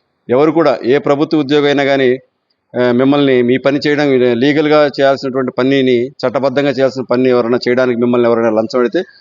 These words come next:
మీరు నిరభ్యంతరంగా ఏసీబీకి, ఆ, కంప్లైంట్ చేయొచ్చు. ఏసీబీ చాలా యాక్టివేట్ అయింది. మీకు round the clock, ట్వంటీ ఫోర్ బై సెవెన్ మీకు అందుబాటులో ఉంటుంది.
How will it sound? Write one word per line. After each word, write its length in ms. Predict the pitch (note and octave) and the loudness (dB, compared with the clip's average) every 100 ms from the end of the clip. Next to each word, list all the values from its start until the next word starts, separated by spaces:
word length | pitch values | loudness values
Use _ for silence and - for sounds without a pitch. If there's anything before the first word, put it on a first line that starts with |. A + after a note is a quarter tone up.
| _ _ - | _ _ -2
మీరు 240 | C3+ B2+ | 2 2
నిరభ్యంతరంగా 720 | A#2+ C3+ A#2+ D3 C#3 D3+ D3 | 2 2 0 -2 0 0 0
ఏసీబీకి, 800 | C#3 B2+ C#3 B2+ B2+ C3+ A#2+ F#2 _ _ _ _ A2 | 0 0 -2 -4 -2 0 0 -2 _ _ _ _ -2
ఆ, 140 | G#2+ | 0
కంప్లైంట్ 460 | G2+ A#2+ B2+ C#3 A#2+ | 0 -2 0 0 0
చేయొచ్చు. 340 | B2+ B2 G3 - - A2+ | -2 -2 -6 -6 -8 -2
ఏసీబీ 340 | B2 C#3+ C3+ - | 0 0 -2 0
చాలా 180 | B2 B2+ | 0 2
యాక్టివేట్ 420 | B2 B2+ C#3 B2+ | 0 0 -2 0
అయింది. 340 | B2 B2 C#3 G#3+ _ _ _ A#2 | 0 0 -2 -6 _ _ _ -4
మీకు 240 | A#2 B2 | -4 0
round 300 | A#2 A2+ C#3 | 2 2 2
the 100 | D3 | 2
clock, 220 | C3 C3 | 0 -2
ట్వంటీ 300 | G#2 B2 B2 | 0 -2 -2
ఫోర్ 220 | C3+ D3 | -2 -2
బై 160 | C3 C#3 | 0 -2
సెవెన్ 360 | C3+ C3+ C#3+ C#3+ | 0 0 0 0
మీకు 180 | B2+ | 0
అందుబాటులో 400 | B2 B2+ B2+ B2 | 0 2 0 0
ఉంటుంది. 340 | A#2+ A2+ A#2+ | -2 -2 -4